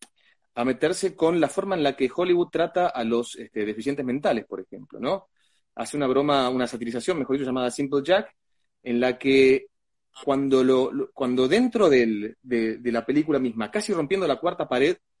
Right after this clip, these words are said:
nos dan una explicación de, de, de cómo cuando se hace una película sobre una persona con retraso mental, en serio, como la que hizo Sean Penn, que es brillante su interpretación en I Am Sam,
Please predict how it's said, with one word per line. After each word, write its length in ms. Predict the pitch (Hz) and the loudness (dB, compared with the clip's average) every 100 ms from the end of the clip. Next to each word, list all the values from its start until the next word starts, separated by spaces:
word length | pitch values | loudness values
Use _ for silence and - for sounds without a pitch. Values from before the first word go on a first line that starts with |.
| _ _ _ _ _ _ _ _ _ | _ _ _ _ _ _ _ _ _
nos 160 | 135 135 | -4 -2
dan 80 | 202 | 0
una 100 | 196 | 0
explicación 560 | - 135 131 170 196 | 0 -2 0 0 2
de, 240 | 170 139 113 | 6 6 4
de, 480 | 110 101 98 101 - | -2 -2 -2 -6 -10
de 280 | 123 123 | -2 0
cómo 260 | - 214 214 | 2 0 2
cuando 320 | 151 131 123 | 2 0 0
se 80 | 123 | -2
hace 140 | 190 | -2
una 120 | 190 170 | -2 -2
película 380 | 147 139 113 | -2 -2 -2
sobre 120 | 107 135 | -4 -4
una 100 | 151 | -4
persona 280 | 143 151 | -4 -6
con 140 | 135 120 | -4 -4
retraso 300 | 120 143 143 | -4 -4 -4
mental, 400 | 123 120 120 110 | -6 -4 -2 -2
en 160 | 117 110 | -6 -6
serio, 480 | - 151 101 95 - | 0 0 0 -6 -8
como 220 | 104 104 | -8 -6
la 100 | 107 | -2
que 100 | 127 | -2
hizo 180 | 135 131 | -2 -4
Sean 240 | 135 120 | -4 -2
Penn, 160 | 131 123 | -2 0
que 100 | 120 | -2
es 60 | |
brillante 340 | 113 113 127 110 | -2 -2 -2 -4
su 80 | |
interpretación 560 | 113 104 - 107 123 101 | -8 -8 -12 -8 -6 -6
en 160 | 95 95 | -8 -8
I 200 | 127 131 | -2 -2
Am 120 | 131 | -2
Sam, 380 | 127 135 131 | -2 -2 -4